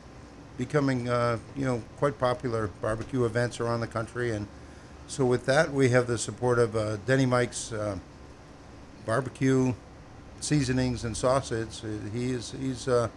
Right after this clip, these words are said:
supported us pretty well and with a lot of guidance and, uh, and, and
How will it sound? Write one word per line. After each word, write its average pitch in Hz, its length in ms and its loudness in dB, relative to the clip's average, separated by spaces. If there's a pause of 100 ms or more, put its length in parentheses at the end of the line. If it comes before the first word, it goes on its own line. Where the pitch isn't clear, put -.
(500)
supported 139 460 4
us 127 120 2
pretty 139 240 2
well 127 380 6
and 127 120 0
with 120 140 2
a - 20 -4
lot 123 200 2
of 117 80 -2
guidance 123 540 2
and, 113 260 -2
uh, 110 260 -2 (400)
and, 120 160 -2 (160)
and 120 220 -2